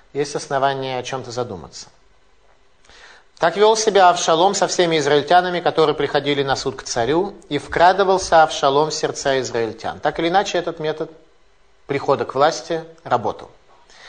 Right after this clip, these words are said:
И было по происшествии сорока лет, сказал Авшалом царю: Позволь мне пойти исполнить обет мой, который дал я Господу в Хевроне. Ибо дал обет раб твой, когда жил в Гешуре в Араме,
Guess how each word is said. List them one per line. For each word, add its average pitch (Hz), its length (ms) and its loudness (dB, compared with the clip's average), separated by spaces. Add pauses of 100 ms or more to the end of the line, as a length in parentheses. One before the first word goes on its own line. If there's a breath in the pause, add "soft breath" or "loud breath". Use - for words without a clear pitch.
(340 loud breath)
И 147 100 0
было 214 240 6
по 226 100 2
происшествии 190 640 2
сорока 151 400 2
лет, 143 320 0 (160)
сказал 170 540 2
Авшалом 156 440 2
царю: 147 300 2
Позволь 165 440 2
мне 185 120 0
пойти 165 460 0
исполнить 156 500 0
обет 147 340 0
мой, 165 200 2
который 139 400 0
дал 135 220 2
я 131 120 -2
Господу 120 440 -4
в - 20 -12
Хевроне. 151 500 -4 (840 loud breath)
Ибо 156 260 2
дал 185 280 6
обет 180 380 2
раб 147 360 4
твой, 165 280 2
когда 151 540 4
жил 165 300 2
в 147 100 -6
Гешуре 180 540 0
в 160 80 -2
Араме, 131 540 2